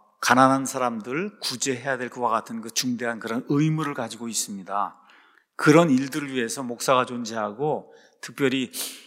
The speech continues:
아, 지역 인도자, 그다음에 집사들이 이제 존재를 하는 거예요.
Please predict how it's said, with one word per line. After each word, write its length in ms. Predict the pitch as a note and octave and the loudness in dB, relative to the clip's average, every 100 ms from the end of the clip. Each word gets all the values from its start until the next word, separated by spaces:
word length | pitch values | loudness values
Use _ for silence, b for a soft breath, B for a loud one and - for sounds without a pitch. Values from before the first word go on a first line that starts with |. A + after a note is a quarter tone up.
| B - | B -8
아, 240 | A#2+ A2 | -4 -2
지역 320 | - D3 D#3+ D3 | 2 4 4 4
인도자, 560 | C#3 A#2+ A#2 G2+ E2+ | 0 -2 2 2 0
그다음에 340 | - A2+ A2 A2+ | -6 -6 -4 0
집사들이 560 | - B2 C#3 A#2 A2+ | 0 2 4 4 2
이제 280 | A2+ A2 A2+ B B - | -4 -6 -8 B B -6
존재를 400 | A#2+ A2+ A2 A2 | -2 0 -2 -4
하는 220 | C#3+ C#3+ | -6 -6
거예요. 600 | A#2+ G2 G2+ G#2 F#2 | -6 -8 -10 -12 -14